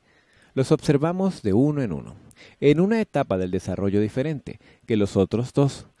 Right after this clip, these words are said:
pero en conjunto los tres representan el viaje de un solo protagonista masculino,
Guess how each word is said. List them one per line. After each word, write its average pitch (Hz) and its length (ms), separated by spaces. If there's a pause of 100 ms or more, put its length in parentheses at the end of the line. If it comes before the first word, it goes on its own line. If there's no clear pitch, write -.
(220)
pero 165 180
en 165 80
conjunto 180 560
los 123 180
tres 92 220
representan 139 520
el 156 100
viaje 151 420
de 120 140
un 131 140
solo 101 200
protagonista 101 600
masculino, 98 580